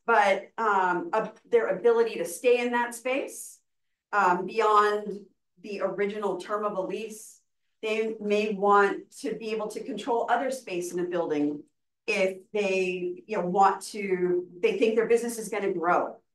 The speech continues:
So they're gonna wanna try and get as much control over, uh, other space, their existing space, uh, as they can throughout the course of a, a term. And they're gonna wanna do it all with the minimum responsibility. They're not gonna wanna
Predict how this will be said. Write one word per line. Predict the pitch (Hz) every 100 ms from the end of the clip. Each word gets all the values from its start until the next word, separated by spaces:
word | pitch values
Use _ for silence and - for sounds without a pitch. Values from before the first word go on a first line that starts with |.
| _ _ _ _ _ _ _ _
So | - - 226 202 190 190 - - _ _ _ - 175 _ 175
they're | 233
gonna | 240 240 226
wanna | 208 202
try | 214 196
and | 196
get | 190
as | 190
much | 190 180
control | 240 196 - 202 196 180
over, | 202 190 180 190 180 175 170 170 170 - _ -
uh, | 196 202
other | 214 214
space, | 208 - 202 190 185 180 -
their | 175 196 185
existing | 180 196 196 202 190
space, | 190 175 170 - -
uh, |
as | 160 175 185 180
they | 185 180
can | 190 175 165 160 160
throughout | 175 165 165
the | 185 -
course | 170 160
of | 151
a, | 151 147 170
a |
term. | 170 - 151 - - _ _ _ _ _ _ _ _ _ _ _ _ _ _ _ _ _ _ _ _ _ _ _ _
And | 247 269
they're | 277
gonna | 294 285
wanna | 285 269 262
do | 247
it | 233
all | 220
with | 214 214
the | 196 202
minimum | 220 226 220 208
responsibility. | 185 185 175 180 175 180 160 156 156
They're | 151 180 180
not | 208 196 202
gonna | 190
wanna | 180 170 170